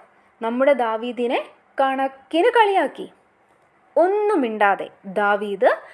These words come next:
ഗോലിയാത്തിന് നേരെ ചെന്ന് കവണയിൽ കല്ല് വെച്ച് ഒറ്റ ഏറ് കൊടുത്തു. കൃത്യമായി ഗോലിയാത്തിൻ്റെ നെറ്റിയിൽ തന്നെ ആ കല്ല് തറച്ചു കയറി. ആ നിമിഷം തന്നെ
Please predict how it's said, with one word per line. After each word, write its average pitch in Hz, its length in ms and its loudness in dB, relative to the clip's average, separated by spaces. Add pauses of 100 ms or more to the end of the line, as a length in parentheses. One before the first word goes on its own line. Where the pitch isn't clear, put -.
(200)
ഗോലിയാത്തിന് 277 800 2
നേരെ 285 400 2
ചെന്ന് 190 320 -6 (500)
കവണയിൽ 233 580 0
കല്ല് 311 260 4
വെച്ച് 247 320 0 (580)
ഒറ്റ - 440 -2
ഏറ് 277 300 4
കൊടുത്തു. 254 360 -2 (1080)
കൃത്യമായി 359 1000 0 (260)
ഗോലിയാത്തിൻ്റെ 254 800 4
നെറ്റിയിൽ 294 840 2
തന്നെ 220 140 -2
ആ 233 140 -6 (100)
കല്ല് 233 220 0 (120)
തറച്ചു 320 460 0
കയറി. 233 280 0 (920)
ആ 427 300 4
നിമിഷം 254 520 -2
തന്നെ 185 220 -10